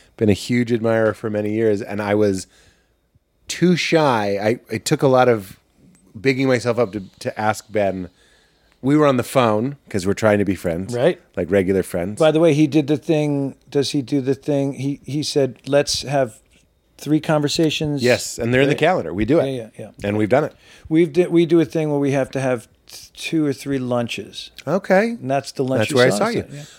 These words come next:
Speaker 1: But I was nervous, and I didn't wanna bother him 'cause one of my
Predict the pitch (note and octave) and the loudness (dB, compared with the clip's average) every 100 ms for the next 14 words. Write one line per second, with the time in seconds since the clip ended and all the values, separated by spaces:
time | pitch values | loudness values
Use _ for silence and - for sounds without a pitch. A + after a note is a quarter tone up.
0 | _ B2+ A#2+ C#3 C3+ A2+ B2+ D3+ D#3+ D3+ | _ -2 2 4 4 2 2 4 4 4
1 | D#3+ - - G#2 G#2 G#2 C#3 C#3+ C3 G#2+ | 0 -2 -10 -8 -4 0 2 4 2 2
2 | C#3 C#3+ C#3 C3+ C3+ C3 C3 A2+ G#2 A2+ | 2 4 4 4 4 2 -2 -6 -6 -4
3 | B2 A2+ A#2+ B2 B2 | -2 0 4 4 2